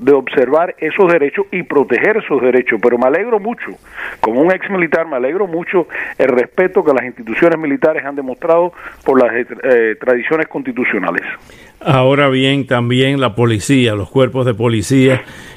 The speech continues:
Speaker 2: están, eh, bajo el embate, eh, de, en el caso de Minneapolis, ahí la presidenta del Consejo de la Ciudad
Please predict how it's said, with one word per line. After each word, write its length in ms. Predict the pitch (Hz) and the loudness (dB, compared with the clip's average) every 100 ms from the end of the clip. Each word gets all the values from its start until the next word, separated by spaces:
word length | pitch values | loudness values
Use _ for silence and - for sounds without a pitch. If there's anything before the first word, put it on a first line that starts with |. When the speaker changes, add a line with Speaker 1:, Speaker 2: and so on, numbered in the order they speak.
| - | -4
Speaker 2:
están, 600 | 98 - 123 120 127 131 131 | -2 0 0 0 -2 -4 -4
eh, 220 | 107 101 | -2 0
bajo 280 | 104 104 110 | 0 2 0
el 80 | 107 | 0
embate, 580 | 104 110 135 117 98 - - - _ - | 0 0 0 -2 -6 -6 -20 -20 _ -4
eh, 300 | 101 95 87 | 0 2 2
de, 680 | 95 98 95 95 95 - 113 | 2 2 2 0 -2 -2 -2
en 180 | 101 104 | 0 0
el 160 | 101 | 0
caso 300 | 123 127 135 | 0 0 2
de 100 | 139 | 2
Minneapolis, 880 | 127 117 127 156 165 180 160 135 123 | 2 4 2 2 0 0 2 0 0
ahí 280 | 123 117 113 | 0 0 0
la 160 | 104 | -2
presidenta 480 | 110 104 120 120 127 | -2 0 2 2 2
del 140 | 120 | 0
Consejo 400 | 113 104 131 127 | 0 -2 2 2
de 60 | 131 | 4
la 120 | 123 | 0
Ciudad 460 | 107 113 120 117 | 0 0 2 2